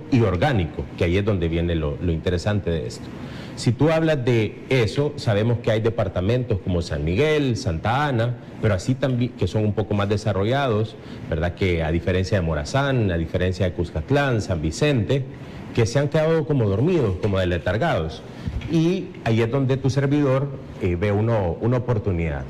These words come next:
en base a la experiencia que él ha venido acumulando por los años en el tema del desarrollo, a mis cuarenta años.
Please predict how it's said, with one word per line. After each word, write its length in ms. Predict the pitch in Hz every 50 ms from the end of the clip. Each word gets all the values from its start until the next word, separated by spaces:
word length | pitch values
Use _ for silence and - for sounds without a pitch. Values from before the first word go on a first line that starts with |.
| 80
en 80 | 98 98
base 240 | 101 110 104 - 120
a 20 |
la 80 | 110 104
experiencia 600 | - - - 95 98 110 120 120 120 120 110 -
que 120 | - 104
él 80 | 101 104
ha 60 | 101
venido 300 | 98 98 98 101 104 101
acumulando 580 | 87 - 98 92 92 95 95 98 101 98 98 82
por 140 | - 92
los 240 | 92 104 117 120 156
años 340 | 151 135 123 131 147 135 -
en 100 | 101 87
el 100 | 85 82
tema 220 | - 92 92 92
del 100 | 92 92
desarrollo, 540 | 95 98 98 120 117 123 131 131 123 131 139
a 40 | 123
mis 140 | 92 90 85
cuarenta 460 | - 92 90 85 85 87 - - 120
años. 360 | 101 82 82 90 95 - -